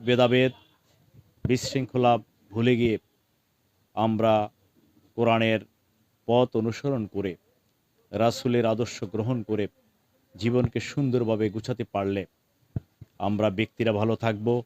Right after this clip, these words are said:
সমাজ ভালো থাকবে, ভোলার শান্তিপ্রিয় মানুষেরা ভালো থাকতে পারবে। সেজন্যে মহান আল্লাহ সুবহানাহু ওয়া তাআলার কাছে প্রার্থনা করছি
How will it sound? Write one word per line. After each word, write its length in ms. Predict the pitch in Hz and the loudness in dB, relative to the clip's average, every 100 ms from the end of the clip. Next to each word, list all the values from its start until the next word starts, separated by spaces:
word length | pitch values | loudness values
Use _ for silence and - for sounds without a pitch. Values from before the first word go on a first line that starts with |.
| - - _ _ - | -8 -20 _ _ -14
সমাজ 560 | - 131 135 135 127 | -4 2 4 4 2
ভালো 280 | 104 113 123 | -2 0 0
থাকবে, 520 | 117 117 110 131 135 - _ _ _ _ 85 | 0 -2 0 0 0 -6 _ _ _ _ -2
ভোলার 340 | 113 135 135 | 6 6 6
শান্তিপ্রিয় 760 | - 151 165 147 143 - 123 113 | 2 0 0 0 -2 -2 0 0
মানুষেরা 440 | 113 120 - 107 | 0 -2 -4 -4
ভালো 240 | 90 107 | -2 -4
থাকতে 340 | 101 101 - 101 | -4 -10 -12 -10
পারবে। 380 | - 95 92 85 _ _ _ _ _ _ - | -6 -6 -6 -12 _ _ _ _ _ _ -10
সেজন্যে 540 | - 101 110 107 104 - _ _ _ - | -6 -4 -2 -2 -4 -10 _ _ _ -6
মহান 340 | 107 107 113 110 | -2 0 -2 -2
আল্লাহ 240 | 110 120 | -2 -2
সুবহানাহু 400 | 117 104 110 104 | -4 -6 -4 -4
ওয়া 100 | 101 | -4
তাআলার 400 | 101 104 104 98 | -4 -2 -2 -6
কাছে 300 | - 101 - | -8 -12 -12
প্রার্থনা 520 | - 107 107 - 110 | -8 -6 -6 -6 -6
করছি 440 | 104 107 - 120 | -6 -8 -6 -6